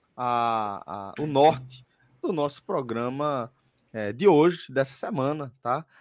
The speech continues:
Vamos cagar menorzinho aí, porque o dia foi, a semana tá movimentada, tem assunto aí pra turma assuntar, né? Last of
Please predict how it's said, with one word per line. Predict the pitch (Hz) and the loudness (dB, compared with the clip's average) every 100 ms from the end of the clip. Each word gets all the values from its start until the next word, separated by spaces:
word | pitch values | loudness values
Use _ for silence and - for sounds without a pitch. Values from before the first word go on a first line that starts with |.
| _ - | _ -8
Vamos | 180 | -4
cagar | - 143 139 | 0 4 4
menorzinho | 131 117 104 82 101 92 | 4 -4 -6 -8 -6 -4
aí, | 87 107 | -4 -6
porque | 147 240 - 539 | -6 -8 -6 -4
o | - 466 466 | -2 -2 -2
dia | 453 453 | 0 2
foi, | 453 440 - 240 | 2 0 2 4
a | 175 | 4
semana | 190 233 226 269 | 4 2 2 0
tá | 285 | 0
movimentada, | 285 269 262 247 190 165 165 185 | 4 4 4 2 8 8 8 4
tem | 359 | -4
assunto | 381 - 214 214 175 | -4 -4 -6 -2 0
aí | 180 | 0
pra | 196 | -2
turma | - 180 202 185 _ _ _ | -6 -4 -2 -4 _ _ _
assuntar, | - 220 - 247 214 131 123 143 | -2 -2 -2 -6 -2 4 6 6
né? | 131 156 170 _ _ - | 4 -6 -10 _ _ -4
Last | 165 - | -4 -2
of | 151 | -2